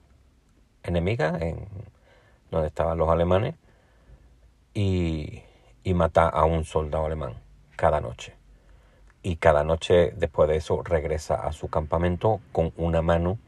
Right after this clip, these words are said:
cortada de, de cada soldado que, que mata.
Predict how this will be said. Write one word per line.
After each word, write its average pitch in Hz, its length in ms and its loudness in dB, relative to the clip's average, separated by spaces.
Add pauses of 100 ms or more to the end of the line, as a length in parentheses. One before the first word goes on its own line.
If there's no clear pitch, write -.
(880)
cortada 78 580 0
de, 80 500 -6 (600)
de 78 180 -6
cada 73 260 -4
soldado 78 460 -8
que, 76 380 -8 (1300)
que 78 140 -6
mata. - 380 -10